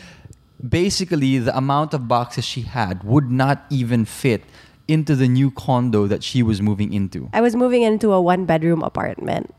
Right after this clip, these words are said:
Speaker 1: It was impossible. Like, if you, we, we actually moved all of the boxes, and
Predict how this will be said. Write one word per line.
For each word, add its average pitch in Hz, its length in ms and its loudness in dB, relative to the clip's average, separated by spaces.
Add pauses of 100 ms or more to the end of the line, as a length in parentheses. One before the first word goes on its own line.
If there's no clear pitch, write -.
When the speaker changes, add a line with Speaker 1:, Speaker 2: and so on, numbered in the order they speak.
Speaker 1:
It 151 120 2
was 156 160 2
impossible. 135 680 0
Like, 127 260 2
if 156 140 0
you, 156 80 -2
we, 147 180 2
we 160 220 2
actually 160 320 2
moved 127 480 4
all 120 220 2
of 113 100 0
the 110 80 4
boxes, 131 680 0 (500)
and 127 340 0